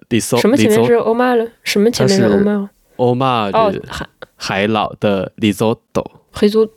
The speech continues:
Speaker 2: 哦，难怪卖的贵呢，又是牛肉，又是黑猪，还有 Omar。
Speaker 1: Omar 是什么呀？
Speaker 2: 龙虾。
Speaker 1: 嗯，OK。
Speaker 2: 什么是龙虾虾呀？龙虾海老。
Speaker 1: 龙，龙虾虾就是龙虾。
Speaker 2: 哦，OK。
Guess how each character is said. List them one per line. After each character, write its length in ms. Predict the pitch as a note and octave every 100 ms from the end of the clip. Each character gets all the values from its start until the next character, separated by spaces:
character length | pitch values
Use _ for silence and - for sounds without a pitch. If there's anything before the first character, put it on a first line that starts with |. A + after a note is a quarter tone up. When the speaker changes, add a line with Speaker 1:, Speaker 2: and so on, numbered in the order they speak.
| -
Speaker 2:
哦， 640 | A3 D#4+ E4+ F#3+ - G3+ - _ _ -
难 180 | D3+
怪 140 | A3 A3+
卖 160 | F3+
的 80 | D#3+
贵 240 | - E3+ -
呢， 180 | - - -
又 160 | A#3
是 100 | G#3
牛 180 | E3+ D3
肉， 240 | E3 E3+ D#3+
又 120 | E3+
是 100 | E3+
黑 160 | D#3+ E3
猪， 240 | E3 D3+ _ _
还 140 | - E3+
有 180 | D#3+ -
Omar。 400 | F3 F3+ D#3 E3+ - - -
Speaker 1:
Omar 320 | A#2+ A2+ A2 F2
是 100 | -
什 80 | -
么 60 |
呀？ 60 | - _ -
Speaker 2:
龙 200 | F#3 F#3+
虾。 280 | A3 G#3+ - _ _ -
Speaker 1:
嗯， 260 | A2 D#3+ G#2+ - _
OK。 280 | G#2+ - F#2 _ _
Speaker 2:
什 200 | - G#3
么 100 | G#3+
是 80 | A4+
龙 320 | D4+ E3+ E3
虾 320 | A3 A#3 A3 A#3
虾 380 | - E3+ D#3+
呀？ 240 | D#3+ D#3+ - -
龙 260 | F3 G3
虾 320 | G#3+ G#3+ G#3+
海 240 | G#3+ - D#3+
老。 180 | - F3
Speaker 1:
龙， 160 | G#3 - -
龙 160 | A#2 B2+
虾 180 | C#3
虾 220 | C#3 A#2+ A#2+
就 120 | G#2+
是 220 | G#2 F#2
龙 180 | G2 F#2
虾。 200 | - - -
Speaker 2:
哦， 340 | - G#3+ G#3 F3
OK。 200 | -